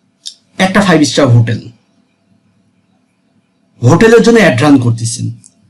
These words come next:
এই হোটেলে কি কি বিষয় আছে চমকপ্রদ,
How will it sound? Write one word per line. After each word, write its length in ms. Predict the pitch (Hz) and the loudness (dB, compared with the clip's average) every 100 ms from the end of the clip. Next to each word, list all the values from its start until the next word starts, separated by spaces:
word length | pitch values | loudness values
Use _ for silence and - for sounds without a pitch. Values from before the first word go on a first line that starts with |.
| _ _ _ _ _ _ _ _ _ - | _ _ _ _ _ _ _ _ _ 0
এই 200 | 214 233 | 2 4
হোটেলে 400 | 175 196 233 247 | 2 2 0 -2
কি 380 | - - 330 | -4 0 0
কি 120 | 330 294 | 4 2
বিষয় 380 | 185 185 165 | 4 2 2
আছে 280 | 139 120 120 113 - _ _ - | 0 -2 -8 -12 -14 _ _ -2
চমকপ্রদ, 800 | 240 269 262 - 196 139 123 | 2 2 0 0 0 2 -2